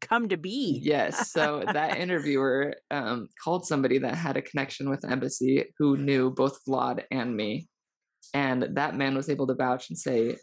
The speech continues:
Speaker 2: "The, they knew each other. They are both, you know, awesome people. This is not a scam. You should
Speaker 1: Mm-hmm.
Speaker 2: let them have the visa."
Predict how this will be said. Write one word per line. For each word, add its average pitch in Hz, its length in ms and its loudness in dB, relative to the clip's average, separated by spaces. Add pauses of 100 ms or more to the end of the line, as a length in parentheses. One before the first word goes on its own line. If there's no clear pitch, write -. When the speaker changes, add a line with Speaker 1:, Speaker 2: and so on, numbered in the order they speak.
(420)
Speaker 2:
"The, 139 680 4
they 131 140 4
knew 180 160 0
each 160 120 -2
other. 139 460 2 (600)
They 139 280 0
are 143 180 0
both, 135 340 0 (600)
you 139 100 0
know, 104 280 -2 (140)
awesome 143 300 -4
people. 135 340 0
This 139 200 -4
is 135 120 -4
not 101 180 0
a - 20 2
scam. 131 460 -2 (440)
You 131 140 0
should 135 120 -2
Speaker 1:
Mm-hmm. 123 60 2
Speaker 2:
let 107 140 2
them 131 100 -4
have - 160 -2
the - 80 -4
visa." - 460 -6